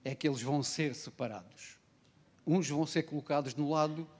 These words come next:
os outros, o joio, no outro lado. Amém, irmãos?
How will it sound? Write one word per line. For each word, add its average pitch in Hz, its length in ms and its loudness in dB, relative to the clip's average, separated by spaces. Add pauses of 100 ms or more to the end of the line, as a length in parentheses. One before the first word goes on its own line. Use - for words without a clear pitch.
(320)
os 127 320 -6
outros, 143 560 -2
o 131 100 -4
joio, 139 480 2 (360)
no 131 180 2
outro 131 300 2
lado. 104 300 -6 (140)
Amém, 165 360 8
irmãos? 135 520 2